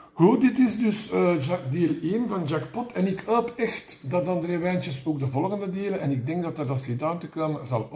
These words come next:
uitgeven, want ik moet al iets heel speciaals zeggen. Eh, eh, het is prachtig uitgegeven, moet eens een keer zien. In hardcover.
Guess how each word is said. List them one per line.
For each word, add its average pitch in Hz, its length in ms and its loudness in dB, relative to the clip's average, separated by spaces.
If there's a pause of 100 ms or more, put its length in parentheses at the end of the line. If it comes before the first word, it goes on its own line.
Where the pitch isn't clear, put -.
uitgeven, 147 500 -2
want 202 360 2
ik 131 120 -10
moet 147 200 -4
al 131 280 0
iets 127 240 -4
heel 190 120 -8
speciaals 156 540 -6
zeggen. 165 260 -6 (440)
Eh, 147 120 -2
eh, 123 520 -2
het 113 220 -4
is 131 140 -10
prachtig - 540 -10
uitgegeven, 135 500 -6
moet 117 140 -4
eens - 140 -12
een 123 80 -12
keer 127 120 -12
zien. 131 320 -6 (240)
In 190 240 2
hardcover. 185 540 -2